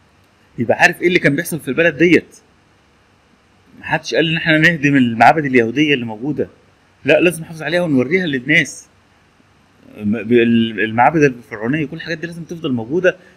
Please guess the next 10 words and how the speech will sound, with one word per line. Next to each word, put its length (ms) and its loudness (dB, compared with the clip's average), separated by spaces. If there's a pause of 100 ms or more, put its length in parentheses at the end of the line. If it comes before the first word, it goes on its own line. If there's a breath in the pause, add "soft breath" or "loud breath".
(160 soft breath)
نورثها 460 0
لل-، 320 -2
لل-، 220 -10
اللي 240 -10
بعدينا. 460 -2 (440 soft breath)
مصر 300 -2
مش 140 -8
بلد 220 -6 (1120)
يعني 320 0
بلد 120 8